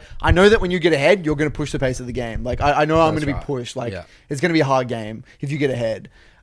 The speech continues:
Speaker 1: Um, like, your win con assessment is one of the best,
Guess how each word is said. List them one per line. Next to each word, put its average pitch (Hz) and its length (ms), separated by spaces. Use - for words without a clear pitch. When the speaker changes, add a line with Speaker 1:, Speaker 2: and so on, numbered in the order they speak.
Speaker 1:
Um, 123 520
like, 151 160
your 160 120
win 175 180
con 180 160
assessment 165 440
is 127 160
one 147 300
of 135 120
the 127 60
best, 123 560